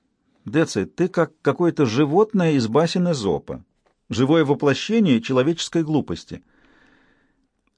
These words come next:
Я подумал, что её глаза пытаются сообщить мне ещё что-то,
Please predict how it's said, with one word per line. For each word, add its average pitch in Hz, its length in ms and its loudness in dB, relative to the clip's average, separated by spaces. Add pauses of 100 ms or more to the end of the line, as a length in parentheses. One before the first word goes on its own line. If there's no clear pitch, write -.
Я 98 160 -2
подумал, 117 380 2
что 117 160 -4
её 113 200 2
глаза 120 460 2
пытаются 123 540 -2
сообщить 120 520 -4
мне 107 140 2
ещё 120 260 -4
что-то, - 420 -10